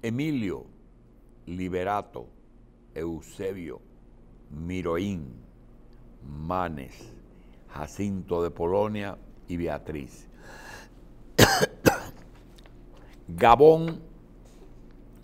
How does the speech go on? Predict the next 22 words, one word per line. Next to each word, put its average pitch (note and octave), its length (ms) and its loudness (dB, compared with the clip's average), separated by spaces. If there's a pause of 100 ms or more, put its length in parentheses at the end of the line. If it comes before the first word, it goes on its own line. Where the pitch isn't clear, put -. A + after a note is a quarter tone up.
conmemora G#2+ 680 4
su A#2+ 60 -2
independencia G#2 880 4
en E2 100 -2
África. B1+ 600 -6 (2750)
Hoy C3 260 8
es A2+ 220 2
día C3 280 8
del G#2+ 220 4
libertador G2+ 1000 2
José G2+ 420 2
de G#2 100 2
San F#2+ 280 -2
Martín E2+ 580 -4 (1200)
y G#2 200 2
es F2 280 4
día G#2+ 260 0
de F#2 140 0
la F2+ 60 -2
independencia F2+ 1120 -4
en F2+ 180 -4
Indonesia. F#2 1040 -4